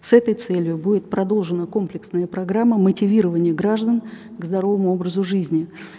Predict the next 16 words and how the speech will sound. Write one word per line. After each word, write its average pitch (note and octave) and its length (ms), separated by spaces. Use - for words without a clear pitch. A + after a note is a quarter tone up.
начиная G3+ 440
с - 20
дошкольного G3 640
и F#3 40
школьного G#3 460
возраста, E3+ 580
через F#3 300
специальные G#3+ 560
образовательные G3+ 720
модули E3+ 560
совместно G3 460
с - 100
Министерством F#3 560
образования F3+ 600
и F3 40
науки, F#3 480